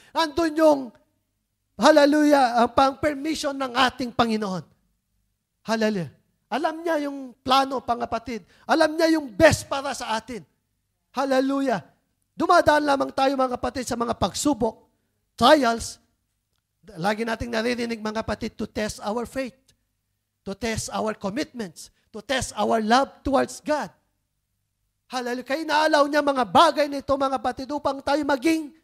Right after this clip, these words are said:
more than, uh, uh, gold, mga kapatid. More precious than gold.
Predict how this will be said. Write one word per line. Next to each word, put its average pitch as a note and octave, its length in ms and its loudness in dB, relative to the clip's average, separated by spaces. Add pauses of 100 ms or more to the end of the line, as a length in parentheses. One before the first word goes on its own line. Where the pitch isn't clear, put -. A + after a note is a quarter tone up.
(920)
more G#3 320 -2
than, F#3+ 320 -6 (400)
uh, F3 200 -2 (120)
uh, E3+ 400 0 (320)
gold, A3 320 6
mga G#3+ 160 -8
kapatid. G3 240 -12
More C4+ 240 0
precious C#4 560 2
than G#3+ 240 -6
gold. A3 320 -2